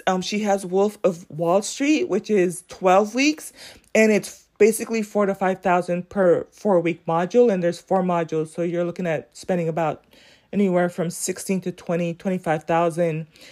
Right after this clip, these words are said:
to do the whole Wolf of Wall Street over a twelve-week course. So, but,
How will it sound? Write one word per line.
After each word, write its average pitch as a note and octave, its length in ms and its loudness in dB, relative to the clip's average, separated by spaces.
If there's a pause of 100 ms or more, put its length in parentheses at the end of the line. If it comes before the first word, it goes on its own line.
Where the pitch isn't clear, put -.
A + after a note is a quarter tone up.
(200)
to G3+ 120 -4
do F#3 280 2
the E3+ 100 6
whole E3+ 380 6
Wolf E3+ 240 2
of F3+ 180 -4
Wall E3 180 2
Street - 360 -4
over E3 180 2
a E3 60 4
twelve-week F3 500 -4
course. D#3 340 -4
So, E3+ 440 2 (800)
but, G3+ 320 6